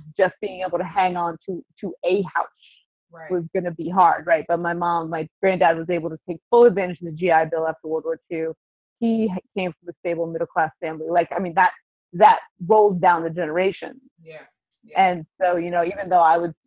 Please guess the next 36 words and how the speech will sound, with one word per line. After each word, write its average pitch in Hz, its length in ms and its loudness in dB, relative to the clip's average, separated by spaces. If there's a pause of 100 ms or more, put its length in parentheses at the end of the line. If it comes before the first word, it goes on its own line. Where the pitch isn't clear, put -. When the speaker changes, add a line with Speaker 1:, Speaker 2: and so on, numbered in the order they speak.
(280)
Speaker 1:
probably, 175 480 2
if 165 100 -6
I 165 180 -2
asked 165 200 0 (140)
them, 214 240 2
they 180 120 2
wouldn't 170 360 -8
say 165 100 -2
that 165 200 -10
they 170 120 -2
were 160 240 -4 (360)
well 175 260 6
off 180 280 4
or 175 120 -4
whatever 165 400 -4
compared 180 340 -6
to - 60 -20
my 170 100 -12
dad's 185 340 2
family. 170 240 -8
They 165 100 -4
absolutely 175 640 -4
were. - 80 -10 (500)
Speaker 2:
Yeah. 175 240 -20 (460)
Speaker 1:
And 214 140 6
my 214 160 6
dad's 440 400 4
family 190 300 0
was 175 200 0
well 190 240 6
off 180 200 6
and 170 160 -16
stable 180 260 -4
compared 180 380 -4
to - 140 2
other 226 380 6